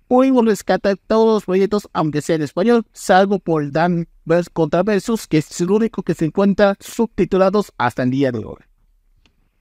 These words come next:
Puedo decir que este proyecto que hemos hablado a lo largo de este programa eran únicos para tener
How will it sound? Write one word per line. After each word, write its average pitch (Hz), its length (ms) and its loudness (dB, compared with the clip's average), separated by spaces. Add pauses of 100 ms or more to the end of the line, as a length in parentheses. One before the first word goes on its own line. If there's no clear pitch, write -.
(600)
Puedo 202 220 4
decir 220 420 2 (140)
que 214 200 4
este 220 220 -2
proyecto 214 460 0 (220)
que 180 120 0
hemos 185 220 0
hablado 190 420 0
a 160 80 -2
lo 160 140 -2
largo 196 240 0
de 180 80 -2
este 180 160 -4
programa 226 500 0 (180)
eran 226 380 2
únicos 277 460 0
para 170 240 0
tener 170 280 0